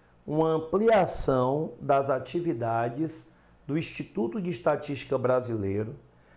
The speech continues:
que agora trabalharia tanto com estatística quanto com geografia,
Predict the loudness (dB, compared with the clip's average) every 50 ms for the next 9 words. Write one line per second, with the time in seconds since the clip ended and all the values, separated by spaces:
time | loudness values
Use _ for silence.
0 | _ _ 0 2 4 4 4 4 4 2 2 2 2 2 2 6 6 6 6 6
1 | 4 4 4 0 -2 -2 -2 0 0 0 0 -2 -2 -4 -4 -2 0 0 0 0
2 | 0 -4 -8 -8 -6 -6 -8 -8 -8 -6 -4 -2 0 0 2 0 0 0 0 -2
3 | -2 -2 -6 -4 -4 -2 0 0 0 2 2 2 2 0 0 -6 -10 -10 -8 -4
4 | -4 -4 -4 -4